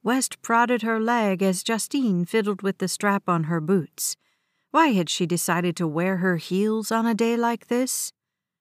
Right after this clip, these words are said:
It wasn't as if she were trying to impress anybody back in Detroit.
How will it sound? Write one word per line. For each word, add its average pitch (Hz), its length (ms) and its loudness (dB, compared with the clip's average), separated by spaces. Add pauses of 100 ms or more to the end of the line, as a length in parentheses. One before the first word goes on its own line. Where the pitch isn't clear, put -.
It 214 100 2
wasn't 190 440 2
as 170 140 -2
if 190 100 2
she 196 160 -2
were 156 220 0
trying 233 480 0
to 202 160 -2
impress 190 500 0
anybody 165 460 0
back 185 320 -2
in 170 180 2
Detroit. 165 840 -2